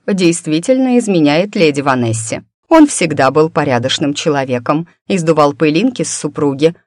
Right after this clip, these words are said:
пока его друзья напропалую кутили в джентльменских клубах. Но я считаю, что он действительно что-то скрывает. Например, тот самый загадочный способ исчезновения»,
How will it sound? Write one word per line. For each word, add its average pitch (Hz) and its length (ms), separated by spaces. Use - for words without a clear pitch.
пока 185 240
его 156 240
друзья 147 480
напропалую 165 720
кутили 185 480
в 202 60
джентльменских 170 840
клубах. 139 520
Но 202 200
я 214 180
считаю, 147 540
что - 240
он 294 240
действительно 240 880
что-то 151 400
скрывает. 190 760
Например, 165 520
тот 151 160
самый 160 300
загадочный 151 760
способ - 560
исчезновения», 147 1120